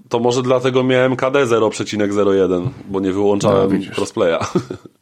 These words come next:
Speaker 2: No widzisz. No dobra, ale, y, i co? Jest sens, e, brać tego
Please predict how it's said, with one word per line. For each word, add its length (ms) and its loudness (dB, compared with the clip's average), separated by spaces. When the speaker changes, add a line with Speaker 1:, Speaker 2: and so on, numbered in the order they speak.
Speaker 2:
No 120 0
widzisz. 360 -6
No 100 2
dobra, 220 4
ale, 440 2
y, 380 2
i 40 2
co? 240 0
Jest 320 2
sens, 440 0
e, 140 0
brać 240 0
tego 440 0